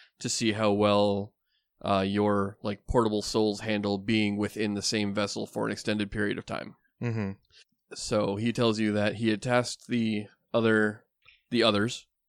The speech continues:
Speaker 1: to explore this dungeon complex, and that the only way to get out is to delve deeper into the dungeon. So the only way out is down. And you show up and you see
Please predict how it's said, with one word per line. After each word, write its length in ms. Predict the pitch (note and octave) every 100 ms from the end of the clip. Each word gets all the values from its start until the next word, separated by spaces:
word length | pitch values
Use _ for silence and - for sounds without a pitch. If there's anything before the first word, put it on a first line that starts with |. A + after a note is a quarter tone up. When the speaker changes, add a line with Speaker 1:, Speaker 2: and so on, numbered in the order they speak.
| -
Speaker 1:
to 160 | A2
explore 640 | G2+ - - C3 C#3 C#3 B2+
this 580 | A#2 A2 - - - _ _ _ B2
dungeon 520 | A2 A2+ A2 A2+ G#2+ G2+
complex, 840 | A2+ G#2 A2+ G#2 G2+ - - - _ _ _ _ -
and 180 | A2 G#2
that 100 | G#2
the 100 | G#2
only 260 | B2+ C3
way 540 | A#2 A#2 A2+ A2 G#2+ G#2 -
to 120 | B2
get 200 | G#2+ G#2 _
out 280 | A2+ B2 D3 _
is 180 | A#2 A2
to 180 | - A2+
delve 500 | G#2 A2 G#2 G2 G2+
deeper 600 | A#2 A2 G2 - A2+ - _ _ _ -
into 200 | A2 G2+
the 100 | G#2
dungeon. 320 | - - - _ _ _ _ _
So 140 | -
the 100 | G2+
only 140 | A#2+ A#2+
way 160 | A#2 -
out 220 | A#2 -
is 120 | G#2
down. 320 | G2+ G#2+ G#2 - _ _ _ _ A2
And 240 | G#2+ G2+
you 120 | G2 -
show 300 | - A#2 B2
up 220 | D3+ -
and 180 | A2+ A2+
you 120 | A2
see 580 | - - A#2 A2 G#2+